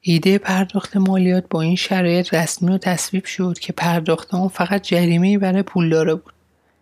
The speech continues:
این پاور تو ذهن فقرا و اقشار متوسط جا افتاد.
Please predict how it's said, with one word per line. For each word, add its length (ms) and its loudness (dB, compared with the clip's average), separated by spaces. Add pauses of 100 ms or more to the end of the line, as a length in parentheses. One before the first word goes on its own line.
(420)
این 200 0
پاور 440 2
تو 200 -4
ذهن 360 2
فقرا 600 -2
و 40 2
اقشار 460 -2
متوسط 640 -2
جا 260 0
افتاد. 420 -4